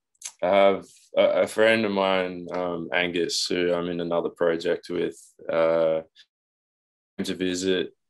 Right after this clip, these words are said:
um, when I was living in South Australia, and he went to the op shop in my hometown, uh, before he got to the house. And, um, he's like,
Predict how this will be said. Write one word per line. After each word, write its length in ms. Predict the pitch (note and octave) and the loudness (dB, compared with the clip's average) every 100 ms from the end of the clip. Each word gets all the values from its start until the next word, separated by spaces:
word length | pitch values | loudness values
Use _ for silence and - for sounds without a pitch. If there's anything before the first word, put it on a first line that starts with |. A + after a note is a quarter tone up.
| - | -10
um, 300 | F2+ F2 F2 | -6 -4 -2
when 100 | F2+ | 0
I 60 | F2 | 0
was 140 | F2 | -2
living 180 | F2 F2 | -4 -6
in 280 | E2+ E2 - | -8 -10 -2
South 240 | F#2 F2 | 0 0
Australia, 520 | E2+ F2+ F2+ G2+ A#2+ | 0 0 2 2 0
and 100 | F#2 | -2
he 100 | F#2 | -2
went 160 | G2 G2 | -4 -2
to 100 | G2 | -2
the 80 | F#2 | 2
op 260 | F#2+ G2 | 2 2
shop 360 | - F2 E2 - _ - - _ | 2 2 2 -2 _ -20 -20 _
in 80 | F#2 | -6
my 100 | F2 | -4
hometown, 760 | F2 F2 - F2+ F2 E2+ E2+ E2+ _ - - - | -2 -4 -4 -2 0 -2 -6 -14 _ -14 -12 -2
uh, 360 | F2+ E2 D#2+ D#2+ _ - - - _ - | 2 4 2 -2 _ -18 -18 -20 _ -12
before 560 | F#2+ - G2+ G2 F#2+ | -10 -2 4 6 6
he 100 | F#2 | 4
got 200 | E2 E2+ | 0 -2
to 100 | - | 0
the 140 | F2 E2 | -2 2
house. 640 | E2 E2+ - - - - _ - - - - - - | 2 2 -2 -10 -12 -16 _ -18 -16 -18 -20 -20 -8
And, 420 | F#2 F2+ F2+ F2+ | -4 -2 -2 0
um, 280 | F#2 F2 F2 | 0 0 -2
he's 220 | F#2 F2+ | -4 2
like, 340 | F#2+ F#2 F2 | 4 4 2